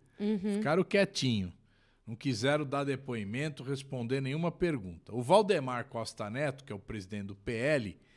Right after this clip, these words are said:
Speaker 2: ao contrário, foi falando, foi, começou a falar. E o Anderson Torres, que era o ministro da Justiça, aquele que, quando teve o oito de janeiro,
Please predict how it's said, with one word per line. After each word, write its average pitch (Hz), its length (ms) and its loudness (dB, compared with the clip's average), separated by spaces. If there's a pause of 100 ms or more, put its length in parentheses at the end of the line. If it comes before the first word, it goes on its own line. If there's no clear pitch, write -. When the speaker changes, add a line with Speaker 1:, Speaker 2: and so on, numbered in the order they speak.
(240)
Speaker 2:
ao - 160 2
contrário, 175 600 4
foi 170 220 0
falando, 214 560 2 (260)
foi, - 160 -8
começou 175 440 4
a 226 60 8
falar. 220 460 2 (400)
E 180 80 0
o 190 140 8
Anderson 220 500 4
Torres, 208 640 4
que - 220 0
era 160 260 6
o - 20 2
ministro 135 480 -2
da 123 160 0
Justiça, 139 960 -2 (680)
aquele 214 480 6
que, 170 420 0 (140)
quando 170 320 4
teve 143 360 2
o 135 100 4
oito 139 280 4
de 131 140 0
janeiro, 120 680 4